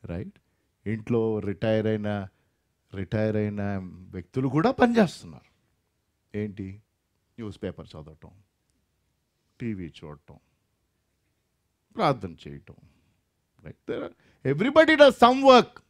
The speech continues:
for themselves or for others. రైట్? ప్రతి ఒక్కరము ఏదో ఒక పని చేస్తాం, చెయ్యాలి. మనిషి అన్నవాడు పని చెయ్యాలి.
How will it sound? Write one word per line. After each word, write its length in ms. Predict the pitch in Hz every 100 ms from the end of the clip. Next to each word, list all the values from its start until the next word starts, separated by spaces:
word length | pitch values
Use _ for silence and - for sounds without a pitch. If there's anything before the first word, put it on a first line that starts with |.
| _ _ _ -
for 100 | 180
themselves 540 | 185 185 190 269 320
or 140 | 254 240
for 160 | 220 208 165
others. 220 | 151 95 - _ -
రైట్? 360 | 95 139 254 - - - -
ప్రతి 280 | 170 175 277
ఒక్కరము 800 | 285 294 - 294 285 247 214 220 - _ _ _ _ _ _ -
ఏదో 280 | 113 185 285
ఒక 280 | 311 311
పని 340 | 247 247 254 320 508 - _ _ _ _ _ 247
చేస్తాం, 580 | 269 - - 220 117 - _ _ _ _ _ _ _ _ _ _ _ -
చెయ్యాలి. 760 | 254 294 277 214 123 - 156 - _ _ _ _ _ _ _ -
మనిషి 260 | 180 233
అన్నవాడు 340 | 285 226 214 294
పని 300 | 220 220 294 523 - _ _ _ _ _ - 269
చెయ్యాలి. 480 | 254 240 147 101